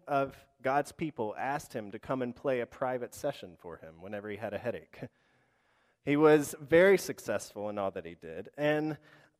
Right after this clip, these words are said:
<laughs> to be honest, I wanted to be just like David. Whenever I, I thought of greatness and what I wanted my life to be, I was thinking,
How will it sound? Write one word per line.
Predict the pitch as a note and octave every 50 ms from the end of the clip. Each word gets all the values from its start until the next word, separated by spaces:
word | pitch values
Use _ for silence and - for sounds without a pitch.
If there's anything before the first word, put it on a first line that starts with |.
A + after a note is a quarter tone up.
| _ _ -
<laughs> |
to | - - - - E3 C#3+ C#3 C3+ - E3+
be | E3 D#3+ D3+
honest, | D#3+ E3+ F3 F#3 F3+ - - -
I | - C#3+ D#3 F3 F#3 G3
wanted | F3+ E3 D#3+ D3+ D#3 D#3+ E3 E3
to | - D#3
be | B2+ B2+ A#2+ B2+
just | B2+ B2 A#2 - - C#3+
like | C3 C3 B2+ B2+ -
David. | C3 A#2+ D3 F3+ D3 - - A#1 G1+ G1+ - - - - _ _ -
Whenever | B2 C3+ C#3+ C#3+ D3 D3 C#3+ D#3+ E3+ F3 F3 -
I, | C#3 C#3 C#3+ D3 D3+ D#3 D#3 - - - - - - - - _ _
I | C3+ C3+ C3+ C3+ C3+
thought | C3 - - D3 D3 D3+ D3+
of | D#3 D3+ D3 D3 - - D#3 C3
greatness | D3+ D#3 D#3 E3 D3 B2+ C3 B2+ B2 - - - - - A2+ - - -
and | B2+ B2+ B2+ B2+ B2+ A#2+
what | B2+ C#3 C#3 C3+ C3+ - -
I | B2 C3+ D3+
wanted | D3+ D3+ D3+ D#3 D#3 D#3+
my | D#3+ D#3 D3+
life | C#3+ C#3 C3 C3+ C#3 -
to | - F3
be, | D3 - G#2 F#2 F#2+ G#2 B2 C3+
I | C#3 C#3+
was | C#3+ -
thinking, | - - D#3+ C#3+ D#3+